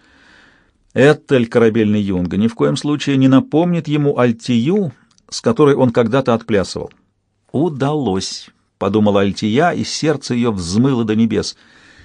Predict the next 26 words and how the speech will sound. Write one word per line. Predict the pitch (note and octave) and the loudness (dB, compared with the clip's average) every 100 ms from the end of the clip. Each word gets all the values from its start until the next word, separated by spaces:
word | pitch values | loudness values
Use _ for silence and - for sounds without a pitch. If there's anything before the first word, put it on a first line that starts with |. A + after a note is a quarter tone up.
| _ | _
Итак, | C3 C3+ C#3+ - | -4 0 -2 -2
скоро | - D3+ D#3 A2+ | -4 2 4 4
она | G2+ | 2
будет | G2 F2+ F2 | -2 -4 -4
в | G#2 | -4
удачном, | A#2 C#3+ - D3 - _ _ _ _ _ _ - | -2 -2 -4 -8 -10 _ _ _ _ _ _ 0
А | A#2+ | 2
если | C3+ C#3 | 2 0
верно | C3 D3+ C3+ A#2 G#2 | 2 2 4 2 2
то, | A#2+ | -2
что | A2 A#2 | -4 -4
говорят | G#2 A#2 A2+ - | 0 2 2 0
про | G2 | -8
капитана | - A2+ G#2+ G2 | -6 -2 -2 -2
Тениру, | - C#3+ G3 C3+ - _ - _ _ _ _ | -2 -2 0 -2 -4 _ -20 _ _ _ _
она | - E3 A3 | -2 -2 -2
по | A3 G3 | -4 -2
пути | F#3+ - G#3 | -4 -4 -4
ещё | F3+ F#3+ | -2 -2
грошек | E3+ F#3+ F3+ D#3+ | 0 0 -2 -2
другой | E3+ F3 | 0 0
заработает. | D#3+ E3+ B2+ E2+ E2 - - _ _ - | 2 0 -2 -6 -8 -10 -16 _ _ -8
Он, | C#3 D#3+ | -4 0
говорят, | C#3 C#3+ C#3 | 2 4 2
мужик | C#3 C3+ C3+ | 0 -2 -4
справедливый. | - C3+ C3+ G2+ D2 E2+ | -4 -4 -2 -4 -6 -10